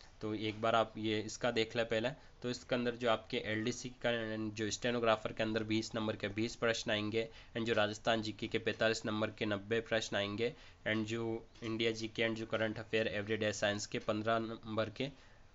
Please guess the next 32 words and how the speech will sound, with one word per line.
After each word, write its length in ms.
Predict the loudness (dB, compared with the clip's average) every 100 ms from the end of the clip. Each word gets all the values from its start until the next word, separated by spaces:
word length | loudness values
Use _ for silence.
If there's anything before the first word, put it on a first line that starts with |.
| -16
सॉरी, 240 | -6 -2 -2
पन्द्रह 360 | 0 0 2
प्रश्न 320 | 2 2 0 -2
आएंगे 220 | 0 -2 0
तीस 240 | -2 -2
नंबर 260 | -2 -2 -4
के 140 | -6
and 500 | -10 -10 -4 -2 0
हिंदी, 360 | -2 -2 2 2
इंग्लिश 460 | 2 0 0 -2 -4
and 260 | -2 0
मैथमेटिक्स 580 | 0 0 0 0 -2 2
आपके 240 | 0 0 -2
बीस 280 | 0 -2 -2
बीस 220 | -4 -2
नंबर 300 | -2 0 -2
के 160 | -4
बीस 300 | -2 -2 -2
बीस 180 | -6 -6
प्रश्न 340 | -2 0 0 -2
आएंगे। 260 | -4 -6 -10 -12 -2
तो 80 | -2 0
टोटल 260 | -2 2 2
एक 140 | 0
सौ 100 | -2
चालीस 320 | 0 2 2
प्रश्न 320 | 0 0 0 0
रहेंगे 280 | 0 0 0
दो 180 | -2
सौ 140 | -2 -2
नंबर 280 | -2 -2 -6
के, 180 | -8